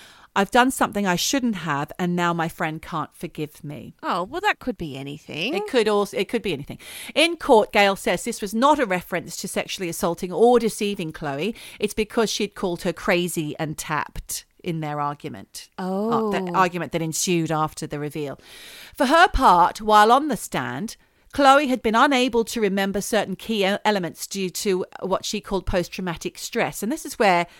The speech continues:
Speaker 1: it comes out
Speaker 2: Mm.
Speaker 1: that she had agreed to have her hands tied. That w-, information was not previously known when Gail was
Speaker 2: Right.
Speaker 1: sent down for eight years in the previous trial. This trial, she suddenly offered up this information saying that she had willingly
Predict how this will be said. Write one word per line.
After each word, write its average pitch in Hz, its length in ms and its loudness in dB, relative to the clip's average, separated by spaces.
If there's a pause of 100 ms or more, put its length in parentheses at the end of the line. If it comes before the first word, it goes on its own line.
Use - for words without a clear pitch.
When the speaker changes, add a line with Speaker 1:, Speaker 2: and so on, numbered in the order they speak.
(420)
Speaker 1:
it 214 160 -4
comes 202 420 -4
out 170 520 2 (260)
Speaker 2:
Mm. 214 140 -8
Speaker 1:
that 190 240 0
she 185 320 0
had 180 520 2
agreed 196 340 -2
to 202 80 -4
have 180 200 0
her 170 140 2
hands 190 340 -2
tied. 143 260 -4
That - 240 0 (200)
w-, 226 160 -2
information 190 500 -2
was 170 220 -6
not 190 200 0
previously 170 520 -4
known 170 540 -2
when 180 180 0 (180)
Gail 160 240 2
was 156 120 -4
Speaker 2:
Right. - 40 -10 (120)
Speaker 1:
sent - 60 -10
down 165 200 0
for 190 100 -2
eight 165 200 -2
years 160 280 -2
in 165 60 -6
the 156 60 -6
previous 151 420 -6
trial. 165 260 -2 (300)
This - 240 0
trial, 160 420 0 (220)
she - 160 -4
suddenly 196 280 0
offered 185 300 0
up - 140 2
this 180 160 -6
information 185 480 -4
saying 170 260 -2
that 165 140 -6
she 220 240 -4
had 175 240 -2
willingly 190 580 -2